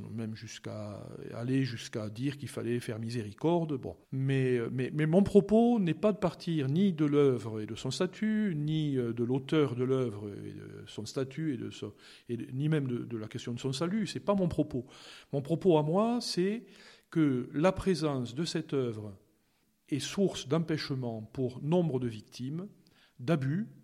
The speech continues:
pas seulement de ses victimes à lui, mais de personnes victimes d'abus en général, euh,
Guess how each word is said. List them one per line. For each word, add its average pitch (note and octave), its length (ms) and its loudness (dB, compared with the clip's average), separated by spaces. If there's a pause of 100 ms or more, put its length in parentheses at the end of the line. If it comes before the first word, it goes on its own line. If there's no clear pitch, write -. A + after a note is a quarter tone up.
(240)
pas C3+ 100 0
seulement C3+ 580 0
de G#2 160 -6
ses A2+ 140 -8
victimes A2 360 -6
à D3 60 0
lui, G3 240 0
mais B2 140 -2
de A2 100 -4
personnes B2 360 -8
victimes A#2 320 -8
d'abus A2+ 280 -4
en G#2+ 80 -4
général, C3+ 460 -4 (760)
euh, A#2 180 -4